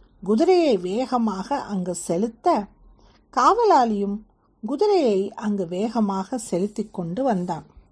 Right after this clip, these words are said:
இருவரும் கீழே இறங்கி அந்த கருவறைக்கு முன்பு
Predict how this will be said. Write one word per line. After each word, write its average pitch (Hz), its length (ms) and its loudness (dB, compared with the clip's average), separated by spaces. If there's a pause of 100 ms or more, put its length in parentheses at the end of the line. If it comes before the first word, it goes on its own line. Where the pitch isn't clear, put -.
(640)
இருவரும் 262 680 2 (300)
கீழே 381 560 4
இறங்கி 220 640 0 (360)
அந்த 262 320 -4 (100)
கருவறைக்கு 285 840 2
முன்பு 208 560 -2